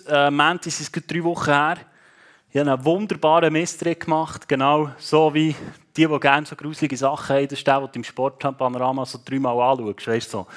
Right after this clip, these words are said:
Also wie ist es genau gewesen, so? Wirklich abgelegt, zack, hundert Kilo drauf, und es hat gerostet, wie du im Herbst im Wald gehst laufen. Wirklich so.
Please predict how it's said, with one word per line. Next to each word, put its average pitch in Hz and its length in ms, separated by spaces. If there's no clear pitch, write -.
Also 120 260
wie 214 160
ist 262 120
es 269 160
genau 226 260
gewesen, 110 320
so? 92 300
Wirklich 196 260
abgelegt, 185 600
zack, 175 320
hundert 160 320
Kilo 151 300
drauf, 147 340
und 143 80
es 139 60
hat 151 100
gerostet, 185 760
wie 175 120
du 165 140
im 147 60
Herbst 156 360
im 143 100
Wald 143 280
gehst 127 260
laufen. 95 480
Wirklich - 240
so. 269 280